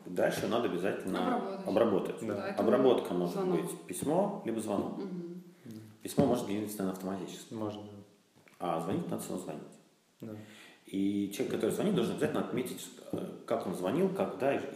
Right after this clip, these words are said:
Speaker 1: и результат.
Speaker 2: Ну, на самом деле, звонки подгружаются вам из C R M, и ему нужно по, по
Speaker 1: Что значит,
Speaker 2: факту
Speaker 1: что значит звонки
Speaker 2: запись,
Speaker 1: подгружаются?
Speaker 2: запись звонков
Speaker 1: Мгм.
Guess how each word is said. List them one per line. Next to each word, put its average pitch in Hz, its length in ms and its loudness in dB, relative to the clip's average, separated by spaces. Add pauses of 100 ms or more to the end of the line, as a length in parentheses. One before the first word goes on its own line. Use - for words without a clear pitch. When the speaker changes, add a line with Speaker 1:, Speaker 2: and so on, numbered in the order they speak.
(120)
Speaker 1:
и 104 140 -2
результат. 95 460 -2 (460)
Speaker 2:
Ну, 240 140 -2
на 262 80 4
самом 285 260 4
деле, 277 240 0
звонки 247 320 0
подгружаются 214 720 -2
вам 196 200 2
из 196 80 -2
C 226 160 -6
R 233 100 -2
M, 320 260 8
и 196 140 4
ему 208 360 0
нужно 226 260 0 (100)
по, 196 200 -2
по 196 160 -2
Speaker 1:
Что 110 160 -2
значит, 139 200 4
Speaker 2:
факту - 320 -2
Speaker 1:
что 110 100 -8
значит 107 180 -4
звонки 92 320 -2
Speaker 2:
запись, 95 120 0
Speaker 1:
подгружаются? 247 540 2
Speaker 2:
запись 226 440 0
звонков 214 480 0 (220)
Speaker 1:
Мгм. 120 260 -6